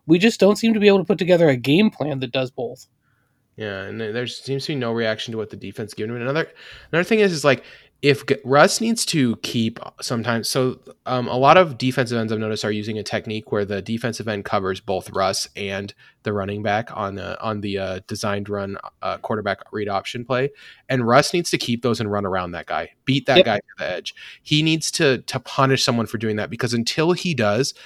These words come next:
Speaker 2: until he makes someone pay for that, they're going to just keep running that technique against him, and they're going to cackle the running back. And it, that play is going to be a negative gainer or a bad play every single time until Russ decides, "I'm keeping this one and I'm gonna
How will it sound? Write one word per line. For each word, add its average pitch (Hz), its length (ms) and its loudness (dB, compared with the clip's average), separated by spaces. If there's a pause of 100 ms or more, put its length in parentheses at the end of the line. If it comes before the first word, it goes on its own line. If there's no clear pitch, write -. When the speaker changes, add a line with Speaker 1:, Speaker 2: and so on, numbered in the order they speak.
(120)
Speaker 2:
until 143 320 4
he 156 100 2
makes 127 220 2
someone 120 180 -2
pay 110 160 -2
for 120 140 -4
that, 127 240 4 (260)
they're 135 220 8
going 135 320 6
to 139 100 -6
just 131 160 0
keep 117 220 -2
running 113 220 0
that - 180 -2
technique 104 340 -4
against 120 320 -4
him, 135 220 0
and 107 220 -6
they're 107 120 -2
going 113 400 -2
to 107 140 -10
cackle 98 320 -2
the 90 100 -10
running 87 260 -8
back. - 280 -12 (380)
And 107 120 0
it, - 180 -6
that 117 200 2
play 120 180 0
is 120 100 -2
going 113 160 0
to 110 60 -8
be 104 160 -2
a 95 80 -4
negative 104 400 -2
gainer 107 280 -2
or 98 100 -2
a 92 40 -4
bad 92 320 -4
play 95 220 -4 (100)
every 110 260 0
single 113 300 -4
time 92 300 -6 (260)
until 107 460 -2
Russ 98 320 -2 (520)
decides, 98 540 2
"I'm 131 200 0
keeping 151 340 0
this 113 160 -4
one 113 120 -2
and 104 80 -4
I'm 117 240 0
gonna 110 220 -2